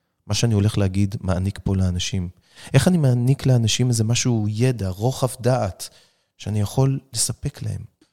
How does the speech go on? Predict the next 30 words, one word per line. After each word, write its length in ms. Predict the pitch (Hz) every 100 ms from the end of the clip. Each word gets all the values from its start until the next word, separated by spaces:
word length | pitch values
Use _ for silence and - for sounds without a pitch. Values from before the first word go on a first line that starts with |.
| _
אני 120 | 104
יודע 280 | 104 104 117
שהרבה 400 | - 107 101 104
מהתכנים 500 | 135 131 - 107 120
שהעברתי, 540 | 123 117 101 113 127 151
אני 120 | 147
לקחתי 360 | 139 120 -
מעולמו 360 | 113 113 110 95
של 180 | - 98
הרב 160 | 104
זקס. 540 | - 143 117 - - - _ _ _ _ _ _ _ - - -
אבל 140 | - 110
מה 80 |
שהיה 160 | 147 202
מפתיע, 600 | 156 107 - - 202 104 101 - _ _ _ - - -
שבעוד 280 | 120 127 160
שאני 160 | 185
חשבתי 380 | 160 143 156 190
שזה 260 | - 120 101
ידבר 420 | 98 95 139 131
רק 180 | 135 156
לקהילה 840 | 143 101 92 - - 120 98 113
המיוחדת 500 | 165 120 - 139 147
שלי, 360 | - 127 175 147 _ _ _
פתאום 220 | - 180
גיליתי 380 | 170 151 202 208
שמה 200 | 139 123
שאני 180 | 143 180
מדבר 340 | 143 127 160 226
פתאום 380 | 165 - 123